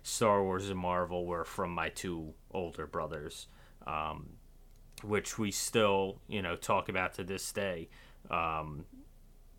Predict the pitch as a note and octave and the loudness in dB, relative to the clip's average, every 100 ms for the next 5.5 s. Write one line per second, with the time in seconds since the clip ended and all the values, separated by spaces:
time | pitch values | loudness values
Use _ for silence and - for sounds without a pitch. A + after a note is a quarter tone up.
0 | - A#2+ G#2+ - F#2 E2+ G2 F#2 F2 F2 | -8 -2 -2 0 0 4 2 2 0 -4
1 | G2 F#2+ - G#2+ F#2+ F#2 F2 - F#2+ F#2 | -6 -6 -4 -2 2 2 2 -2 -2 -2
2 | - F#2+ F2+ E2+ - F#2+ F2 A#2+ G#2+ G2 | 0 0 0 -6 -4 -4 -2 2 2 2
3 | F#2 F2+ F#2+ F#2+ - G#2 F#2+ F#2 F#2 - | 4 4 2 0 0 0 2 0 -2 -4
4 | G2 F2+ - F2 F2+ F2+ F2 F2 - F#2+ | -2 -2 -2 -4 0 0 0 -6 0 2
5 | F2+ F#2 - - E2 | 4 2 0 -6 -6